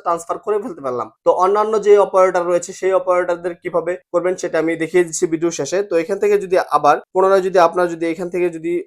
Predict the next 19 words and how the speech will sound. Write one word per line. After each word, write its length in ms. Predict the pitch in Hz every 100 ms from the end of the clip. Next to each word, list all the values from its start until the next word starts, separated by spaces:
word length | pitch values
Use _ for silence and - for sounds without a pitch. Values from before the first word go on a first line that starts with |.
| -
অন্য 120 | 151 170 180 175 - -
অপশন 200 | 139 160 143
আসে, 140 | 123 151 156
যেরকম 280 | 143 139 147 143 -
দেখতে 220 | 135 - 135
পাচ্ছেন 220 | 135 151
যে 60 | 139
এখানে 200 | 123 147 139
যেরকম 260 | 143 139 139 135
দেখতে 140 | 131
পাচ্ছেন 200 | 127 123 127
যে 60 | 123 -
"Failed 280 | 170 185 165 135
due 160 | 156 170 170
to 60 | 202 -
you 80 | 160 156
have 180 | 151 160 160 143
already 340 | 151 165 190 240 - -
activated 480 | 160 202 180 175 214